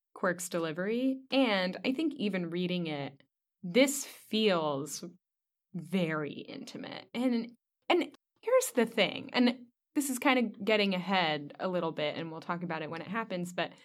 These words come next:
guess what, readers? We're not the only ones questioning whether this is sexually charged. Nona herself, after hearing this exchange,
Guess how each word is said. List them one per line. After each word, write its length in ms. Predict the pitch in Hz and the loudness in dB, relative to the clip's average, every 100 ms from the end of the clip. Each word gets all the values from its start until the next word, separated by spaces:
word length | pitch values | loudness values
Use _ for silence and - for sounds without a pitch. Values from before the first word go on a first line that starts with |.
| - - - _ | -20 -20 -20 _
guess 240 | 294 302 302 | 4 4 6
what, 200 | 277 208 | 4 6
readers? 460 | 208 185 180 175 | 4 6 4 2
We're 160 | 185 262 | 4 6
not 200 | 302 320 | 6 6
the 120 | 320 | 4
only 300 | 254 233 254 | 4 4 4
ones 320 | 233 180 170 - | 2 0 -2 -4
questioning 560 | 202 180 - 190 170 | 0 0 0 -2 -2
whether 260 | 160 165 170 | -2 -2 -2
this 200 | 180 175 | -2 -4
is 80 | 175 | -6
sexually 540 | - 170 - 170 156 | -4 -6 -6 -6 -6
charged. 540 | 139 185 156 - 202 - | -6 -4 -6 -8 -10 -8
Nona 500 | 190 185 202 269 349 349 | -4 0 2 2 2 0
herself, 960 | 202 190 - - 277 254 175 180 - - _ _ _ _ _ | -2 -2 -4 0 2 4 2 0 -10 -20 _ _ _ _ _
after 460 | 226 285 294 - 330 | 4 4 4 0 0
hearing 560 | 269 - 214 214 254 233 | 0 2 4 4 4 4
this 200 | 214 - - | 2 -4 -8
exchange, 1200 | 190 - - - 285 302 254 196 180 175 175 - | -6 -4 -4 -2 0 2 2 2 0 -2 -4 -6